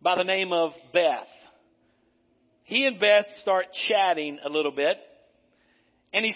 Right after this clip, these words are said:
sees that Beth's husband is away on a business trip. Matter of fact, Beth's husband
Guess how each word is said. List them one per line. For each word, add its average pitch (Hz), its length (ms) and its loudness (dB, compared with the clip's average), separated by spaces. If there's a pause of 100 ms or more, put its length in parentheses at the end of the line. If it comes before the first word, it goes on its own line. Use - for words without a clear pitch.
sees 302 340 0
that 208 200 2 (500)
Beth's 226 260 2 (220)
husband 185 720 -2
is 180 160 -6
away 175 600 0 (760)
on 175 160 0
a 165 60 -4
business 170 420 -2
trip. 135 260 -6 (920)
Matter 262 240 2
of - 60 -4
fact, 208 320 0 (520)
Beth's 233 320 2 (220)
husband 185 840 -4